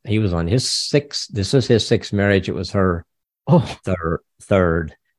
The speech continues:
Speaker 1: And he just, he said, "I don't, I, I don't wanna keep doing this." He said, "I know I'm not doing marriage right. And, and I think this woman really loves me. And this is,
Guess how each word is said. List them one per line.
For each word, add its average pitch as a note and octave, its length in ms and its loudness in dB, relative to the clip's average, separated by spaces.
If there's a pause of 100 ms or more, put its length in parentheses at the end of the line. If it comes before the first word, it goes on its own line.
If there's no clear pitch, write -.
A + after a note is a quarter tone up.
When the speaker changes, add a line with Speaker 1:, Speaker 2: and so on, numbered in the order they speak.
(160)
Speaker 1:
And G2+ 560 2 (380)
he - 220 -4
just, - 400 -2
he A2+ 200 6
said, - 300 0
"I G2+ 120 -2
don't, G3+ 340 -2
I, - 220 -4
I - 200 -4 (160)
don't D4 120 2
wanna C#3 140 4
keep - 260 -6 (100)
doing C3 360 4
this." - 320 -10 (280)
He - 100 -6
said, G2+ 160 2
"I C3+ 80 4
know F3 360 4 (300)
I'm A#2 140 4
not C#3+ 180 2
doing A2 180 4
marriage G2 280 2
right. F#2+ 280 0 (460)
And, F#2+ 320 -4
and F#2+ 140 -2
I G#2 60 2
think A2 220 0
this G2+ 180 0
woman G#2 280 2
really G2 180 2
loves F#2+ 320 -2
me. G2 140 2
And F2+ 160 0
this - 180 2
is, G2+ 180 0